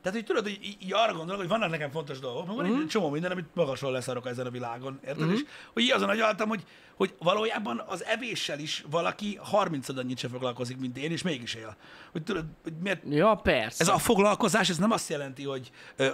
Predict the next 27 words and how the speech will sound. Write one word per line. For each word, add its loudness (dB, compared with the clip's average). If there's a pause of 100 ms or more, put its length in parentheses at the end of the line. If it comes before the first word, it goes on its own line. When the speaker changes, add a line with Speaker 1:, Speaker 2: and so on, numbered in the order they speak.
Speaker 1:
ö, 6
porciózom 0
a -2
brokkolit, 0 (320)
meg -6
ilyenek, -2
hanem 4 (180)
hogy 0
milyen 6
mocskot 4
együnk -6
éppen -8
ma, 0
ami -2
Speaker 2:
Aha. -2
Speaker 1:
kibaszott 0
finom -8
lesz, -6
az -4
a -4
foglalkozás. -8 (680)
Öm, 0 (260)
és -4
nem 0
tudom, 2
valahogy 2
úgy, -4